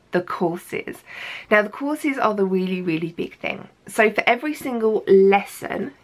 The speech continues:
you would have in school, this goes for G C S E and A-level, for every single lesson you have in school,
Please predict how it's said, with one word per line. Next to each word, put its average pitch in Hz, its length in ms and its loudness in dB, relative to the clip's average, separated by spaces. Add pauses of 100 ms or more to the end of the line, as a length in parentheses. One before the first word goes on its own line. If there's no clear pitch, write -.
you 175 280 -2
would 175 140 -2
have - 280 -2
in 175 140 -4
school, - 300 -6
this - 260 -8
goes 202 180 -2
for 202 80 -6
G 196 180 2
C 196 180 -6
S - 120 -18
E 170 240 -6
and 175 260 -4
A-level, - 420 -12 (500)
for - 80 2
every 247 200 0
single 262 300 -4
lesson 233 720 0
you 202 260 2
have 196 400 -4
in 175 240 -4
school, - 440 -8